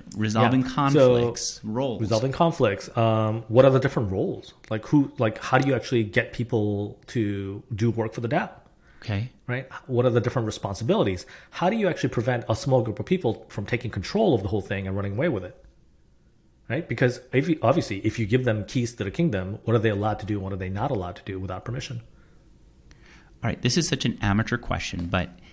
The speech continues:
Speaker 1: is this a Google Doc that it goes into, or is it into the actual software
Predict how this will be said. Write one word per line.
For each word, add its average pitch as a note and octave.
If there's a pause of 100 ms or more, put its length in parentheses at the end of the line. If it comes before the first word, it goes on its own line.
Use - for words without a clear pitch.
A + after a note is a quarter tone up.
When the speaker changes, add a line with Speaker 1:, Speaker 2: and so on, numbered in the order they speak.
(140)
Speaker 1:
is A2+
this F3
a C4+
Google B2+
Doc A#3+
that B3
it A#3
goes A3+
into, A#3+
or D3+
is C#3
it E3+
into D3
the A#2+
actual D#3
software B2+